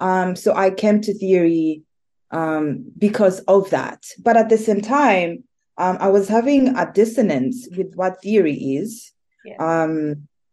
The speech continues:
Speaker 1: being here specifically in, in, in, in, in, in an American institution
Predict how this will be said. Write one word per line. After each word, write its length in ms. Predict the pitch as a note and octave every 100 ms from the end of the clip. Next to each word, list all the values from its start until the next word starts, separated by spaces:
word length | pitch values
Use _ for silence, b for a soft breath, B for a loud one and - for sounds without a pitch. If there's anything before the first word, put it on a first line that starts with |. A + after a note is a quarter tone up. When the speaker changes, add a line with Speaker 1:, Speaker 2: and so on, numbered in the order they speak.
| _ _ _ -
Speaker 1:
being 280 | G3+ A3 A3
here 340 | F#3 D3+ F#3
specifically 720 | - - - F#3 F#3+ F3+ E3+
in, 320 | D3+ D#3+ D3+ D3
in, 220 | D#3+ -
in, 200 | D#3+ C#3+
in, 260 | D#3 D3+ D3
in, 300 | D#3+ D3+ - - -
in 160 | E3 E3
an 120 | D#3
American 420 | D#3+ E3+ E3+ D#3+
institution 1000 | D3 D3+ - E3 D3+ D3 C#3 C#3+ C#3+